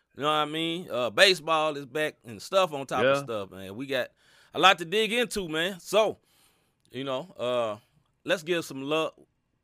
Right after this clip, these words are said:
Speaker 1: some love to all the people that, uh, rebroadcast our stuff. Rod, I'm gonna let you get that, brother.
Speaker 2: Yeah, shout out to all our rebroadcast partners, M T M V Sports Network, you know, um, Rick Sincere and all the fam over that way.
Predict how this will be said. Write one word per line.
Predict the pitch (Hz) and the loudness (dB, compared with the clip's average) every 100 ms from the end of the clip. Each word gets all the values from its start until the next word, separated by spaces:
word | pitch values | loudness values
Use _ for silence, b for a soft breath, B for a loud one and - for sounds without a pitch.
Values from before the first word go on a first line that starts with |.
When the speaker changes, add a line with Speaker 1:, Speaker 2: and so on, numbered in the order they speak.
| _ | _
Speaker 1:
some | - 131 | -10 -8
love | 123 151 190 180 147 | -2 8 10 10 8
to | - 156 | 2 2
all | 160 | 4
the | 156 | 2
people | 190 151 139 | -2 -4 0
that, | 135 104 | 0 0
uh, | 117 | -2
rebroadcast | 110 170 120 143 131 117 135 117 107 101 | -2 -4 -2 2 2 0 -4 -4 -4 -4
our | 104 | -6
stuff. | - - 185 175 - b b b b b b _ _ _ _ _ _ | -8 2 4 4 0 b b b b b b _ _ _ _ _ _
Rod, | - 151 147 | 0 2 2
I'm | 151 151 | 2 -2
gonna | 156 | -2
let | 143 | -4
you | 147 | -2
get | 151 | 0
that, | 147 131 | 0 2
brother. | 160 180 b b b b _ _ | 0 -2 b b b b _ _
Speaker 2:
Yeah, | 160 135 | -2 -2
shout | - 175 | 2 2
out | 156 151 | 2 2
to | |
all | 143 131 | 4 6
our | 127 | 6
rebroadcast | 117 120 98 120 110 117 107 101 - | 4 -2 4 4 4 2 -2 -2 -2
partners, | 120 123 127 | -2 -2 -8
M | 170 156 | -8 -8
T | - 151 117 - | -10 -12 -14 -8
M | 143 139 | -6 -6
V | 104 139 127 | -6 -6 -6
Sports | - 147 135 104 | -8 -8 -6 -6
Network, | 123 127 101 123 143 - | -2 -2 -2 -4 -6 -8
you | 120 | -8
know, | 123 123 120 | -4 -2 0
um, | 113 113 107 101 | 4 6 6 2
Rick | 123 131 | -4 -6
Sincere | 127 117 139 127 | -8 -6 -4 -2
and | 117 | 0
all | 117 | 0
the | 110 | 0
fam | - 127 117 117 | 0 0 2 0
over | 110 | 0
that | 110 117 107 | 2 2 2
way. | 117 123 | 0 -2